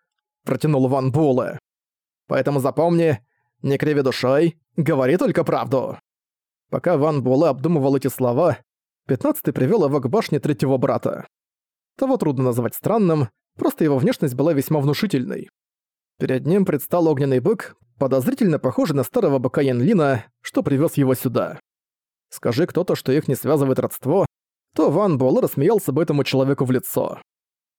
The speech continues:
В пользу его теории говорило и то, как изменился тон пятнадцатого в присутствии третьего брата. Бык не проявил каких-то особых эмоций во время их встречи. Ограничившись парой слов, он куда-то ускакал.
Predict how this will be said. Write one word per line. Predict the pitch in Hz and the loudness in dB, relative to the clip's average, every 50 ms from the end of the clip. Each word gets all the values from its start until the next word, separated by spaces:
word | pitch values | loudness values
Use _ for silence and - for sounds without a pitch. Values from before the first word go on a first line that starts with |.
| _ _ | _ _
В | _ - | _ -2
пользу | 160 196 156 131 143 | -2 0 0 0 0
его | 135 135 160 196 | 2 2 2 2
теории | - - 139 202 247 180 147 | 2 2 2 2 2 2 2
говорило | 131 139 123 131 165 202 151 135 123 | 2 0 0 2 2 2 2 2 2
и | 123 | 2
то, | - 269 277 | 0 0 -2
как | - 151 143 | -2 -2 -2
изменился | 135 120 131 139 202 208 - - 139 127 | -2 0 0 0 0 0 0 -2 -2 0
тон | 185 175 131 | 0 0 0
пятнадцатого | 131 120 - 170 - 214 - - 175 156 143 | -2 -2 0 0 -2 -2 -2 -2 0 0 0
в | - | 0
присутствии | - - - - 277 - - - 147 131 | -2 -4 -2 -2 -4 -4 0 0 0 0
третьего | - 156 143 - 151 139 135 | 0 -2 -2 0 0 0 2
брата. | 123 135 135 131 120 - 127 - - - _ _ _ _ _ _ _ _ _ _ _ _ _ | 2 2 2 0 0 -2 -4 -6 -6 -10 _ _ _ _ _ _ _ _ _ _ _ _ _
Бык | - 123 123 139 - | -6 -2 -2 -2 0
не | 143 139 | 0 0
проявил | 131 - 139 131 139 185 180 147 | 0 2 2 2 2 2 2 2
каких-то | 135 123 - 127 - 135 | 2 0 0 -2 0 0
особых | 123 113 - 139 123 120 - | -2 -2 -2 -2 -4 -2 -2
эмоций | 117 113 156 196 196 - 147 | -2 -2 0 -2 -2 0 -2
во | 135 131 | 0 0
время | 127 131 131 127 | 0 0 0 0
их | 117 - | -2 -4
встречи. | - - 180 208 - - 156 151 131 107 - _ _ _ _ _ _ _ _ _ | -4 -2 -2 -2 0 0 0 0 0 0 -4 _ _ _ _ _ _ _ _ _
Ограничившись | - 123 131 131 127 170 240 240 - 180 - - - - | -6 -4 -2 0 0 0 0 0 -2 -4 -6 -6 -6 -4
парой | - 165 151 127 | -2 -2 0 -2
слов, | - - 226 247 208 - - - _ _ _ _ | -2 0 0 -2 -2 -2 -6 -14 _ _ _ _
он | 226 220 175 | 0 0 0
куда-то | - 151 160 147 - 143 | 0 0 -2 0 0 0
ускакал. | 131 - - - 131 - 139 120 98 - - - | -2 -2 -2 -4 -2 -2 -2 -2 -2 -6 -8 -12